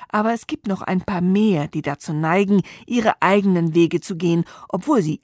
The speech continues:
eindeutig an ihrem großartigen Körper hängen. Und Jaroslav Rudisch erinnert liebevoll an das Netz aus Eisenbahnschienen, weichen Tunnelbrücken,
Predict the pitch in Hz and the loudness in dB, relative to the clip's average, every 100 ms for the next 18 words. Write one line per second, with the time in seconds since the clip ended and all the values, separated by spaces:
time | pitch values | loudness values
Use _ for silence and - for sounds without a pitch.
0 | _ 220 240 180 160 156 147 - - 160 | _ -2 0 -2 -4 -6 -10 -10 -8 -6
1 | 151 139 151 - 190 190 - 143 - 143 | -4 -6 -8 -2 -2 -2 -4 -6 -6 -8
2 | 143 - 190 175 170 156 190 220 180 - | -8 -6 -6 -6 -6 -6 -2 -2 -2 -6
3 | - _ _ - - _ 262 240 170 160 | -14 _ _ -20 -20 _ -4 -2 2 2
4 | 160 175 160 - 202 214 240 - - - | 2 -2 -8 -6 -2 -2 -2 -6 -12 -10
5 | - 226 254 226 - 196 254 254 208 202 | -4 0 0 0 -2 -2 0 -2 -4 -4
6 | 190 - 175 170 - - 190 202 - - | -4 -2 -4 -4 -8 -6 -6 -6 -10 -8
7 | 160 170 - 175 208 214 185 160 165 180 | -8 -8 -6 -2 0 2 2 0 -2 -4
8 | - 202 180 175 - - - 185 214 - | -4 -2 0 -2 -6 -18 -4 -4 -4 -6
9 | 196 180 247 233 214 185 - 196 - 190 | -8 -6 -6 -2 -2 -4 -2 -2 0 -2